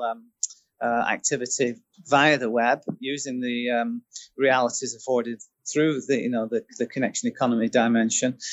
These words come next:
there, there's going to be plenty, plenty, plenty of other, um, uh, new,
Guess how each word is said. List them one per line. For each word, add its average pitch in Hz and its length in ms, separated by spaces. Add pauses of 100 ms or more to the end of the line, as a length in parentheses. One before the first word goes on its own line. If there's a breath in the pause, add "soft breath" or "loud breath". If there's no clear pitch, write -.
(220 loud breath)
there, 147 220
there's 160 160
going 170 180
to - 80
be 147 120
plenty, 180 640
plenty, 175 320
plenty 151 460
of 127 120
other, 127 420
um, 123 300 (420 soft breath)
uh, 123 160
new, 135 300